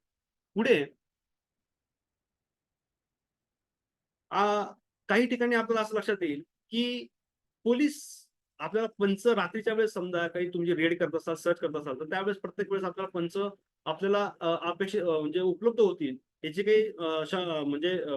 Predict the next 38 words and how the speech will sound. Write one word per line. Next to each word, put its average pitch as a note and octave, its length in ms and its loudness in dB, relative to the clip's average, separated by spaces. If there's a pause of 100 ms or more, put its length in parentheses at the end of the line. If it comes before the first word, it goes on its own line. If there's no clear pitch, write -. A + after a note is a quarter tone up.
खात्री F#3+ 240 -2
नसते. C#3 380 -2 (440)
तर A#3 80 4
अशा G3+ 300 4
वेळी F#3 360 6 (160)
एसओपी A3 400 -2
ने A3 120 2
पेज F3+ 280 0
नंबर F#3+ 320 0 (120)
चौतीस F3 320 -2
वर G#3 80 0
असं F#3+ 160 -2
म्हटलं D3 300 -2
आहे C#3 340 -2 (400)
की C4 340 -2 (380)
पोलीस B3 440 4 (300)
हे A#3 400 4 (240)
पंच G#3 360 4
होऊ G3+ 420 4
शकतात. D#3 480 -4 (560)
तर A3+ 60 2
कधी B3 260 6
होऊ C4+ 140 4
शकतात? F#3+ 380 -2 (340)
तर A#3 60 4
ते A#3 160 0
दुसरी G#3+ 500 -2
जर B3 200 6
व्यक्ती A3+ 400 0
तर A3 140 2
त्या G3 120 2
ठिकाणी G3 540 -2
उपलब्ध F3+ 480 -2
होऊ F3+ 280 0
शकत E3+ 400 -4
नसेल, D3+ 440 0 (360)
अशाच A3 500 0
वेळी D3+ 460 0